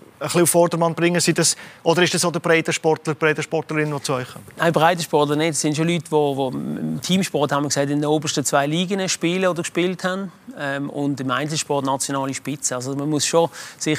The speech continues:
Speaker 2: äh, zeitlang sehr stark mit Sport auseinandergesetzt haben, auch, auch Zeit geopfert haben in den Sport rein, ins Training, dass man bei uns, äh, ja, dass wir auch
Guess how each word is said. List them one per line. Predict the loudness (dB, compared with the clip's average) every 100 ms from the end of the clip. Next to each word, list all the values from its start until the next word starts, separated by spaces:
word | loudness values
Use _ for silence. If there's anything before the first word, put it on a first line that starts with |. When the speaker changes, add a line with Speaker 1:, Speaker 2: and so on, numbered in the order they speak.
| -2
Speaker 2:
äh, | -4 -4 -4 -6 -8 -10 -10 -10 -12 -2
zeitlang | 0 2 4 2
sehr | 4 4 4
stark | 4 4 4
mit | 2 0
Sport | 4 6 4
auseinandergesetzt | 0 2 2 2 2 2 2
haben, | 0 0 0
auch, | 0
auch |
Zeit | 2 2 2 2
geopfert | 2 2 2 -4 0
haben | 2 2
in | 2
den |
Sport | 0 4 6 6 4
rein, | 0 0
ins | 0 -2 0
Training, | 2 2 2 -2 -8 -16 -16 -6
dass | -2
man | 2
bei | 4
uns, | 4 4 4 4
äh, | 4 4 2 0 -4 -10 -12 -12 -4
ja, | -2 0
dass | 0
wir | 2 0 -2 -10 -20 -6
auch | 0 0